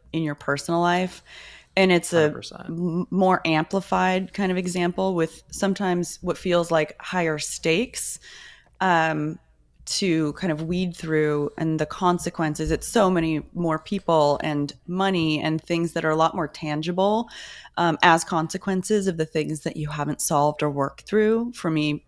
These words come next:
Speaker 1: reactivity, right, can work when I'm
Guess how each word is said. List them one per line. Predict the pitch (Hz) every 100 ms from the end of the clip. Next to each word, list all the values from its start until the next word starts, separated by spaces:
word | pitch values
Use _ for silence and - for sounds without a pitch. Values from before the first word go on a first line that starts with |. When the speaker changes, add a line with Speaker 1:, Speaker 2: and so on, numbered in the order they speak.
| _
Speaker 1:
reactivity, | 160 180 196 196 - 254 226 156 147
right, | 147 160 -
can | - 170 165
work | 175 196 175 - - - - - - _
when | 180 185 175
I'm | 165 156 151 160